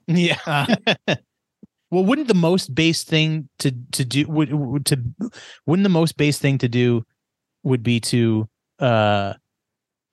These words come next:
Speaker 1: attend base con under the guise of being based, and then you get there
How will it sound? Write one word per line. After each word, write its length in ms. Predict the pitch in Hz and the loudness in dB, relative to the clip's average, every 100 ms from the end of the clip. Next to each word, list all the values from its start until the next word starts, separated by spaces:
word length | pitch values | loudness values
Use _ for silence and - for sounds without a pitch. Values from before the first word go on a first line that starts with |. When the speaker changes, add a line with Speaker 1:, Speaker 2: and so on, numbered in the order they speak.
| _ - | _ -6
Speaker 1:
attend 680 | 131 - 143 143 139 123 | -4 -2 0 2 2 0
base 300 | 120 113 - | 0 0 -2
con 500 | - 113 104 98 98 - _ _ _ _ _ _ _ _ _ _ _ | -2 0 -2 -4 -8 -14 _ _ _ _ _ _ _ _ _ _ _
under 220 | 135 123 | 0 2
the 80 | 117 | 2
guise 480 | 104 123 120 123 113 | 2 2 2 2 2
of 160 | 117 107 | -2 0
being 260 | 113 107 | -2 -2
based, 580 | 101 110 98 90 - - | -2 -2 -4 -8 -12 -8
and 160 | 139 117 | -2 0
then 140 | 113 | 2
you 80 | 107 | 0
get 300 | 117 127 - | 0 -2 0
there 380 | 117 101 95 | 0 0 -2